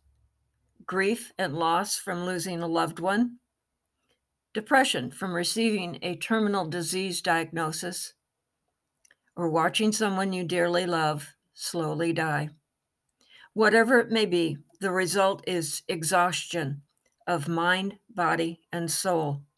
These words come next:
where just existing is a difficult task. That's when verse five gives us direction and hope. "I remember the days of long ago. I meditate on all your works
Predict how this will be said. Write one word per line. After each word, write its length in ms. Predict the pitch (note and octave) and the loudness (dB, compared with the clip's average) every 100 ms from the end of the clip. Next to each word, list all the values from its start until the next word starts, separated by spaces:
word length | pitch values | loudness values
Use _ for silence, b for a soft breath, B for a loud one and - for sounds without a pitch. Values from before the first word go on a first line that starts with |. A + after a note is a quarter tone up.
| _ _ _ b b b | _ _ _ b b b
where 200 | - F3 | 0 2
just 440 | D3 F3+ G3 G3+ - | 2 4 4 2 -2
existing 800 | G#3+ F3+ F3 F#3 - D3+ C#3+ D#3 - _ _ _ _ - | -4 -2 -4 -2 -2 -2 -4 -6 -10 _ _ _ _ -4
is 180 | F3 | -2
a 60 | F3+ | -2
difficult 500 | E3 D3 D3+ F3 C#3 | -2 -4 -6 -6 -4
task. 560 | G3+ E3+ D3 C#3+ - - _ _ _ _ _ _ _ _ _ B B B - | -2 0 0 -4 -10 -14 _ _ _ _ _ _ _ _ _ B B B 8
That's 260 | A#3 A#3+ | 8 8
when 200 | C#4 C4 | 6 6
verse 260 | F#3+ F#3+ - | 6 2 0
five 600 | - G3+ E3+ D#3 D#3 - | 2 4 6 4 -2 -8
gives 300 | E3+ G#3 F#3+ | -4 -2 -2
us 180 | G3+ G3 | -4 -4
direction 680 | - F3+ E3+ - D#3+ D3+ C#3+ | -4 -2 -2 -4 -8 -8 -8
and 200 | - F3 | -6 -6
hope. 360 | D#3+ F3 D3 - _ _ _ _ _ _ _ _ _ b b - | -2 -2 -4 -8 _ _ _ _ _ _ _ _ _ b b -2
"I 100 | F#3 | 0
remember 540 | F3 F3 F3+ G3+ A#3 | 2 0 2 2 4
the 120 | A#3 | 4
days 540 | A3+ G3+ F#3 E3+ - - - | 2 2 0 -2 -4 -6 -6
of 160 | F3+ | -4
long 300 | E3+ E3+ F3 | -2 0 0
ago. 520 | F3+ F3 E3 D#3 C#3+ - _ _ b b | -2 0 -2 -2 -6 -12 _ _ b b
I 140 | F3+ | 0
meditate 800 | E3+ E3+ F3+ G#3 G#3+ B3 G#3+ A3 - | 0 0 0 0 -2 0 2 0 -4
on 220 | F3 D3+ | -4 -2
all 200 | F3+ F3 | 0 0
your 200 | F#3+ G3 | 0 -2
works 640 | F3 F3 G3 A#3 - - | -2 -2 -2 -4 -6 -8